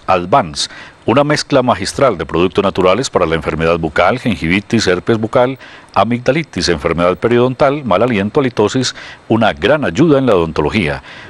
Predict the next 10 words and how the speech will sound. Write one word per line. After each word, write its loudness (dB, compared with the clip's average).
Una 2
mezcla 0
perfecta -2
de 2
echinacea -2
y 0
plantas -2
medicinales. -2
Consiga 0
Advance 0